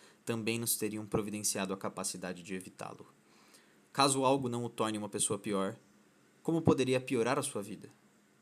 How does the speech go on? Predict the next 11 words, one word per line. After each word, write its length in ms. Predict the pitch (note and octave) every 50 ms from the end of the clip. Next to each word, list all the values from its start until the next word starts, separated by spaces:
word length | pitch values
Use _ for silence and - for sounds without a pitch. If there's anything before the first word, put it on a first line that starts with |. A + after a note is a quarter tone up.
| _ _ _ _
A 60 | - A#2
natureza 400 | B2+ B2+ C3+ C3+ C#3 C3+ D3+ C#3+
universal 440 | C#3 C3 C3+ C3 - - B2+ A#2+
jamais 680 | B2+ B2 C#3+ C#3+ D3 C#3+ C3+ C3 C3 C3+ D3 C#3+ B2+ C3
negligenciaria 880 | B2+ B2 B2 A#2 A2+ A#2 A#2+ A#2+ A#2 - - G#2 G2 G2+ G2+ G#2 G#2+
a 40 | G#2
existência 640 | G#2 G#2 G#2+ G#2 - - - G#2+ A2 G#2+ - G#2
dessa 200 | G2 G2+ - -
possibilidade 800 | G2+ - - - - A#2 A2+ G2+ G2 F#2 F#2+ F#2 G2 G2+ G#2+ G#2+ - -
por 140 | A#2+ A2+
ignorância 680 | G#2 A2 A2 G#2+ G2+ G2 G2+ G#2 G#2 - - - A#2